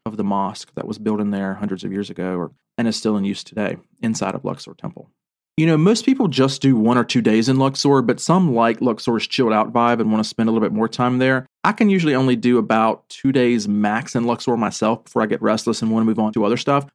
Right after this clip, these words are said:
But if you're staying longer, then you might also wanna check out the museum in Luxor, although it won't be anywhere near as treasure-filled and, and grand as the one you'll visit in Cairo, the Egyptian Museum.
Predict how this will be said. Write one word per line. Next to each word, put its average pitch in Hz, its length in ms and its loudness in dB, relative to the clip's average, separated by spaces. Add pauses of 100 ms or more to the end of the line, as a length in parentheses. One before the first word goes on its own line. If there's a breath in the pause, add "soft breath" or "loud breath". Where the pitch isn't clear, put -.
(140)
But 131 320 0
if 131 160 -4
you're 139 60 0
staying 190 340 2
longer, 143 500 0 (280)
then 139 100 2
you 139 80 4
might 170 240 2
also 151 320 0
wanna 135 200 0
check 117 280 -2
out 113 300 0
the 110 80 0
museum 110 520 2
in 98 80 -2
Luxor, 95 560 -6 (460)
although 131 260 4
it 131 80 4
won't 139 140 2
be 131 140 2
anywhere 127 260 2
near 120 480 2
as 107 220 -2
treasure-filled 110 760 0
and, 101 300 -4
and 107 280 -6
grand 107 600 -2 (340)
as 107 420 0
the 117 100 -2
one 113 200 2
you'll 110 140 2
visit 104 400 0
in 107 80 -12
Cairo, - 480 -10
the 110 120 -4
Egyptian - 340 -6
Museum. - 400 -20